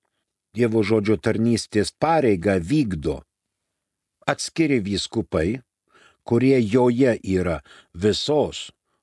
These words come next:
žodžio tarnystės tvarkytojai. Kartais pagal teisės normą kai kurie vyskupai drauge ją vykdo įvairioms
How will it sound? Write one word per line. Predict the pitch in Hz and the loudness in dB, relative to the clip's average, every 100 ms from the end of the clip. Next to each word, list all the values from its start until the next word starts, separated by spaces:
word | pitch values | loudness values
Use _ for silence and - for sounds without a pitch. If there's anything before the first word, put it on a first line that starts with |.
| _ | _
žodžio | 95 - 139 185 160 123 139 131 - - | -10 -2 0 2 2 2 2 0 -4 -2
tarnystės | 101 92 107 123 - - 110 104 - | 0 0 0 0 -4 -4 -2 -2 -4
tvarkytojai. | - 107 110 - 120 80 85 71 64 60 _ _ _ _ _ - _ | -4 -2 -2 -2 -2 -2 -4 -6 -10 -16 _ _ _ _ _ -20 _
Kartais | 175 143 113 - 123 127 - - _ _ _ | 0 0 0 -6 -8 -8 -12 -16 _ _ _
pagal | 127 123 135 | -2 0 0
teisės | - 135 120 107 120 98 - | 2 2 2 -2 -6 -6 -4
normą | 127 127 101 87 90 98 117 - _ _ _ _ - | -2 0 0 -2 -6 -8 -12 -18 _ _ _ _ -2
kai | 131 | -2
kurie | 113 131 135 156 | 0 0 2 0
vyskupai | 117 120 - - 110 131 139 165 - _ _ _ 110 | 0 -4 -4 -4 -2 0 0 -2 -6 _ _ _ -6
drauge | 107 127 135 131 127 160 87 - _ | 0 2 4 2 0 0 0 -6 _
ją | - 95 107 95 | -8 0 2 0
vykdo | 107 101 78 71 - 65 - _ _ - | -2 -4 -4 -6 -6 -8 -14 _ _ 0
įvairioms | 165 123 107 92 127 139 113 78 - | 2 4 2 4 2 2 0 -4 -10